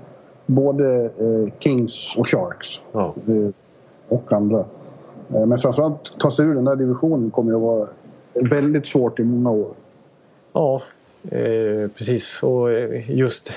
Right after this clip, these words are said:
Speaker 2: Kings är ju ett typiskt ex-, exempel på en sån, eh, ett sånt lag som har centerdjupet med Kopitar och Carter och Richards och Stoll.
Speaker 1: Ja.
Speaker 2: Eh, så det är klart att de behöver ha, att de, att de hade liksom, eh, breddproblem jämfört med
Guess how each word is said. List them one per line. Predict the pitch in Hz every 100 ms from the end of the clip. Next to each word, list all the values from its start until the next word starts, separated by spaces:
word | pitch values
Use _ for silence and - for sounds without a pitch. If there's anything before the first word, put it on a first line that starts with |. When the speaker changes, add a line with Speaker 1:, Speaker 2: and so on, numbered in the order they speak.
| - 156
Speaker 2:
Kings | - 143 -
är | 135
ju | 131
ett | -
typiskt | 127 127 117
ex-, | 113 117 117
exempel | - 127 - 143 131 131
på | -
en | 123 113
sån, | 107 110 104
eh, | 101 95 _ _ _ _ _ -
ett | 113
sånt | 113 -
lag | 113 104
som | 104
har | 110 110 98 -
centerdjupet | - - 160 135 131 139 143 95 -
med | 107 95 92 92
Kopitar | - 110 - 107 98
och | 95
Carter | 101 95 95
och | 90 85 90 104
Richards | 107 - 101 90 104
och |
Stoll. | - - 110 90 78 _ - - _ _ -
Speaker 1:
Ja. | 123 113 98 123 - -
Speaker 2:
Eh, | - - - - -
så | - 107
det | 110
är | 110
klart | 107 101
att | -
de | 101 95
behöver | 101 104 95
ha, | 92 90 - _ _ _ _ _ _ _ -
att | -
de, | 110 104 -
att | 104
de | 110 104
hade | 101 95 110
liksom, | 92 - 92 90 - - - - -
eh, | - - - -
breddproblem | 117 123 110 98 117 117 123 107
jämfört | 95 85 92 -
med | 92